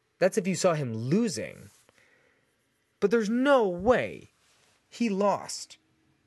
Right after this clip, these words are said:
every round but two. Not a chance. Now, at a minimum, I will say that in Adelaide Bird's defense, and I'm not defending her decision, I think she was wrong.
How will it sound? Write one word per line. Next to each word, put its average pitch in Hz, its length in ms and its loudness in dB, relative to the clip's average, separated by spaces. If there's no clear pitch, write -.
every 196 260 0
round 143 320 -2
but 113 160 -10
two. 104 380 -8
Not 240 140 0
a 156 40 -6
chance. - 640 -6
Now, 202 360 0
at 233 120 4
a 240 60 0
minimum, 226 600 0
I 165 120 2
will 180 240 0
say 156 260 -2
that 143 180 -2
in 139 220 -4
Adelaide 139 500 -2
Bird's 113 280 -2
defense, 101 440 -8
and 117 100 -6
I'm 120 100 -6
not 131 160 -2
defending 107 400 -6
her 104 100 -10
decision, 95 380 -10
I 101 80 -8
think 101 180 -12
she 101 140 -8
was 87 260 -16
wrong. 98 300 -8